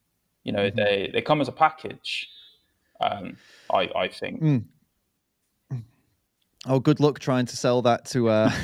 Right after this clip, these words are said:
Speaker 2: <laughs> the non, the non-vegan, um, different, different social justice movements. Uh, they, they tend to despise, uh, vegans for some reason. They, they come out with all the, you know, veganism's racist, veganism's this, veganism's that.
Speaker 1: Mm-hmm.
Speaker 2: But I'm sure you've had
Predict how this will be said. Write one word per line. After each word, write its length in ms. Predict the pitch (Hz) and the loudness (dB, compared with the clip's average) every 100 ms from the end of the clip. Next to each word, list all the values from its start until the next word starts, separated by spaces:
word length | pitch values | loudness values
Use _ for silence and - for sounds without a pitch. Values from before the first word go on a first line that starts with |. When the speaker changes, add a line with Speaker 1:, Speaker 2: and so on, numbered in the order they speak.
| - - - - | -6 -6 -6 -2
Speaker 2:
<laughs> 500 | 139 - - 214 196 | -2 -2 -10 -6 -4
the 160 | - 131 | 2 2
non, 320 | 131 131 127 - - 147 | 4 2 0 -6 -18 -2
the 80 | 139 | 2
non-vegan, 880 | 147 147 143 143 135 131 123 120 120 | 4 2 2 2 4 2 0 -4 -4
um, 680 | 120 113 113 110 107 104 - _ _ | 0 2 4 2 2 -2 -6 _ _
different, 340 | 120 127 123 113 | -2 0 0 -2
different 300 | 127 120 104 | -2 -2 -2
social 320 | 131 117 120 | 0 0 0
justice 280 | 120 120 113 | -2 -2 -4
movements. 520 | 113 104 110 104 - | -4 -2 -4 -4 -4
Uh, 120 | 107 | -2
they, 140 | 107 | -2
they 140 | 110 113 | -2 -2
tend 260 | 127 123 | 0 -2
to 60 | - | -2
despise, 760 | - - - 117 113 110 101 - 110 | -8 -8 -2 2 2 0 -4 -12 -8
uh, 280 | 104 104 98 | -4 -4 -4
vegans 340 | 120 113 107 | -2 -2 -2
for 80 | - | -4
some 240 | 104 107 101 | -6 -4 -2
reason. 320 | 107 107 101 | -2 -2 -4
They, 120 | 104 - - - _ | -6 -10 -20 -20 _
they 60 | 110 | -8
come 160 | - 113 | -2 2
out 180 | 107 | 2
with 140 | 87 107 | 0 -2
all 200 | 104 104 | 0 0
the, 120 | 104 | -2
you 100 | 104 | -2
know, 220 | 98 95 | -2 -4
veganism's 500 | 98 98 101 98 104 | -4 -6 -6 -6 -6
racist, 560 | 101 92 92 98 95 - | -6 -6 -6 -8 -10 -10
veganism's 480 | 78 95 92 92 87 | -12 -10 -10 -12 -12
this, 200 | 95 - | -14 -14
veganism's 460 | 76 - 95 87 | -16 -16 -16 -12
that. 180 | 131 90 | -8 -6
Speaker 1:
Mm-hmm. 140 | 107 101 | -6 -8
Speaker 2:
But 120 | - - - - | -14 -20 -20 -10
I'm 100 | 117 | -6
sure 220 | 113 135 120 | -2 2 2
you've 180 | 113 | 2
had 180 | 107 104 | 2 -2